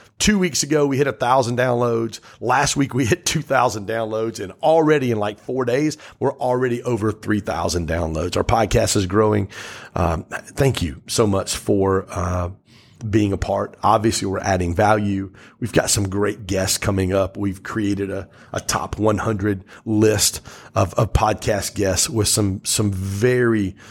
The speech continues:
uh, amazing guests and amazing people that we're gonna be bringing on soon.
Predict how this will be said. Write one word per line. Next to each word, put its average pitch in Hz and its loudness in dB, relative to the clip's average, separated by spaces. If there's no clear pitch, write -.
uh, 104 -2
amazing 107 2
guests 101 2
and 101 0
amazing 98 0
people 98 -4
that 101 -2
we're 101 -8
gonna 98 0
be 98 -4
bringing 104 -2
on 101 -4
soon. 156 0